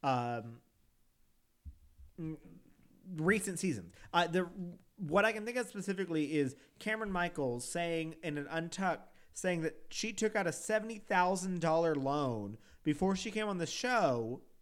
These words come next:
so that she could pay for her outfits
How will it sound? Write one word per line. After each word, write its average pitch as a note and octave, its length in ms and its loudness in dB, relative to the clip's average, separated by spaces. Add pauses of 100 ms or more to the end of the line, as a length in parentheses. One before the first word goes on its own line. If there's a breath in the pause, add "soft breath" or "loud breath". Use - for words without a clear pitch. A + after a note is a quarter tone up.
(800)
so E3+ 140 -4
that F3 180 2
she G#3+ 180 -4
could G#3+ 180 0
pay A#3+ 300 4
for B3+ 180 -2
her G3 220 0
outfits D#3+ 760 -2